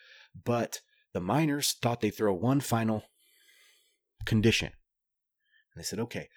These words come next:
we'll do segwit," 'cause they've been blocking segwit for a long time, against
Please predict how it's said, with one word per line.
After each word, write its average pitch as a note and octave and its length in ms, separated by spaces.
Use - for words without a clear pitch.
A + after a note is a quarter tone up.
we'll A#2 180
do D3+ 120
segwit," F#2 440
'cause G2+ 120
they've A2+ 100
been A#2 80
blocking C3+ 280
segwit G#2+ 260
for F#2+ 100
a E2 60
long D2 180
time, - 200
against A#2 480